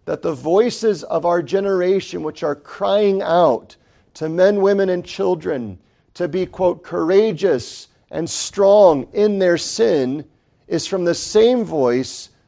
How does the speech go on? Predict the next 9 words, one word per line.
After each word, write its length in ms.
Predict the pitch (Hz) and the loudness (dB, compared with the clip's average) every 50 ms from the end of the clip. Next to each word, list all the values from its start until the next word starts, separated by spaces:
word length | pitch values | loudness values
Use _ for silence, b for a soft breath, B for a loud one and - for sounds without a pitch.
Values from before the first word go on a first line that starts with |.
| _ _ | _ _
that 180 | - - - 120 | -8 -8 -6 0
was 260 | 156 175 185 170 170 | 2 2 4 4 4
at 180 | 196 190 190 | 2 2 2
work 520 | - 156 147 143 135 123 117 - - - _ _ _ _ _ _ - 165 | -2 -2 0 2 2 2 0 -2 -8 -20 _ _ _ _ _ _ -12 -8
in 140 | 160 147 | -8 -6
Judas 380 | 127 123 147 143 131 135 120 - | -4 -2 -2 -2 -2 -2 -4 -6
Iscariot. 840 | 139 131 - - - 156 147 156 160 165 156 127 107 - - - _ _ _ _ _ - | -10 -12 -12 -12 -8 -6 -4 -4 -2 -2 -4 -4 -4 -6 -8 -10 _ _ _ _ _ -4
It's 220 | - 175 - - | -4 -4 -6 -8
satanic. 1080 | - - - 180 175 180 - - 202 220 226 240 240 208 139 98 85 - _ - - | -10 -4 -2 0 0 -2 -4 -6 -2 0 0 2 2 2 0 -2 -4 -10 _ -20 -20